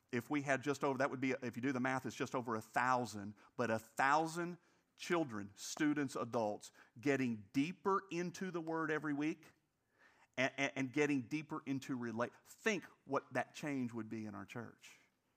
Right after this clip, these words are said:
okay? So we're committed to being a disciple-making church. We're committed to preaching and teaching you the Bible.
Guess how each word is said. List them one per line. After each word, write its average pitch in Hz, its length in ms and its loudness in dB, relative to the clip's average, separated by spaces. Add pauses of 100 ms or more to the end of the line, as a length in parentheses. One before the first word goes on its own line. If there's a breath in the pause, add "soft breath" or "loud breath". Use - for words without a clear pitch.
(360)
okay? 113 240 -2 (300 soft breath)
So - 140 -2
we're 135 200 2
committed 147 500 0
to 143 80 -2
being 135 240 0
a 107 40 -4
disciple-making 139 760 0
church. 135 420 0 (420 soft breath)
We're 117 120 -4
committed 131 420 0
to 117 80 -6
preaching 139 400 -4
and 113 100 -4
teaching 131 380 -2
you 123 340 2
the 113 80 -4
Bible. 127 440 2